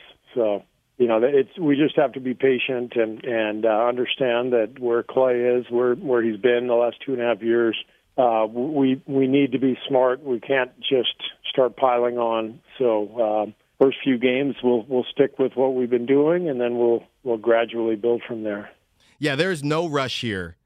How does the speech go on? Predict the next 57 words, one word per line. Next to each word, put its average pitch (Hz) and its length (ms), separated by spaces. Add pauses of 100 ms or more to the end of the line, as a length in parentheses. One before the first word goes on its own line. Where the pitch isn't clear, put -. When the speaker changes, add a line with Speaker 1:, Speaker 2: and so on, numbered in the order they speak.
(160)
Speaker 2:
to, 107 680 (680)
to, 120 200
to, 113 180
to, 113 300
to 110 140
move 135 340
Klay 135 220
forward 123 300
as 110 120
much 123 160
as 107 100
he 135 120
wants 120 240
to, 123 120
as 107 60
much 113 180
as 107 100
Steve 117 200
Kerr 135 200
wants 110 320
to. 101 220 (240)
He's 180 240
gonna 160 160
stay 147 240
at 135 120
that, 123 240 (240)
that 123 180
twenty 139 380
spot 113 360 (240)
easily 156 480
the 117 120
rest 113 240
of 104 120
this, 107 340 (600)
the 117 80
rest 127 180
of 120 60
this 107 140
road 120 240
trip, 107 320
and, 117 160
and 120 120
probably 139 360
for 127 160
a 110 40
more, 113 300 (280)
more 127 200
games 110 320
after 101 300
that. 73 220 (920)
So 170 100
I 151 80
can't 208 200
wait 190 140
to 185 60
watch 170 240
that. 165 360